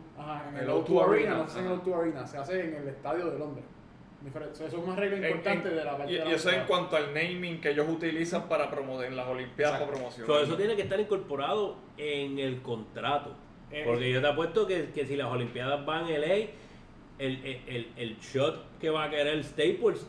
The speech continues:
Speaker 3: es cada vez que, que tomen, eh, un, un
Speaker 1: Se tapa.
Speaker 3: aerial shot
Speaker 2: Ah,
Speaker 3: de
Speaker 2: se tapa.
Speaker 1: Se tienen que tapar los nombres, eh, eso es parte de cuando hacen la, la subasta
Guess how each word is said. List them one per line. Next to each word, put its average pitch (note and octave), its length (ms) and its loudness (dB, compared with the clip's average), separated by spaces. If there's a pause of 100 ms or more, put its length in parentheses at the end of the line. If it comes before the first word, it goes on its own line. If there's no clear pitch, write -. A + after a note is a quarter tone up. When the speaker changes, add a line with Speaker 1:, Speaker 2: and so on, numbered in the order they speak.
Speaker 3:
es C#3 260 0
cada D3 240 -4
vez D3+ 120 -4
que, D3 200 2
que C3 260 -4 (320)
tomen, C#3+ 680 4
eh, B2+ 680 0
un, D3+ 120 -2
un D3 680 -2
Speaker 1:
Se C#3+ 160 -12
tapa. D3 320 -6 (320)
Speaker 3:
aerial D#3 420 6
shot D#3+ 300 2
Speaker 2:
Ah, D#3+ 80 0
Speaker 3:
de D3+ 160 8
Speaker 2:
se D3 100 6
tapa. C3+ 360 2 (160)
Speaker 1:
Se D3+ 80 -10
tienen C3 180 -10
que D#3+ 80 -6
tapar D#3+ 220 -2
los D#3+ 120 -2
nombres, G3+ 600 0
eh, D#3+ 340 -2
eso F#3 140 -6
es F#3 60 -8
parte F#3+ 260 -4
de F#3+ 180 0
cuando E3 400 -4
hacen F#3+ 260 -6
la, F3+ 560 -2
la F3 80 -6
subasta F3+ 520 -6